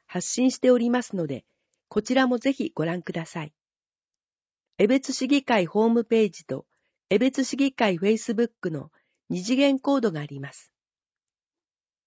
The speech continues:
障害のある方のための展示とシーディーによる江別市議会だよりもあります。また、ホームページに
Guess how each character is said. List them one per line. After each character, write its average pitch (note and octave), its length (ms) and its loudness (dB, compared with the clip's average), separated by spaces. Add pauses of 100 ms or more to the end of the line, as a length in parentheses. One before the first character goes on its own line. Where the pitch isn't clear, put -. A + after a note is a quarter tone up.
(160)
障 C4 280 6
害 C#4 180 4
の C#4 100 4
あ D4 60 4
る C#4+ 80 -2
方 F#3+ 280 -4
の D#3+ 100 -6
た E3 140 -8
め F3+ 160 -4
の D3 160 -6 (560)
展 A3+ 240 2
示 G#3+ 140 -6
と G3+ 180 0
シ C4+ 240 4
ー A3 80 2
デ C#4 80 4
ィ C#4+ 80 6
ー - 20 6
に G#3+ 160 2
よ D#3 160 -2
る C#3 220 -6 (300)
江 C4+ 120 6
別 C4+ 240 2
市 - 160 -6
議 B3 140 -2
会 C4 240 2
だ C4 100 4
よ B3 100 6
り E3+ 140 0
も C#3+ 140 -10
あ D3+ 100 -6
り D#3 140 -4
ま D3+ 100 -8
す。 - 240 -20 (1120)
ま F3+ 160 -2
た、 - 240 -2 (280)
ホ C4 200 6
ー - 20 6
ム C4+ 160 6
ペ C4+ 240 4
ー A3+ 40 0
ジ F3 140 -8
に C#3+ 180 -4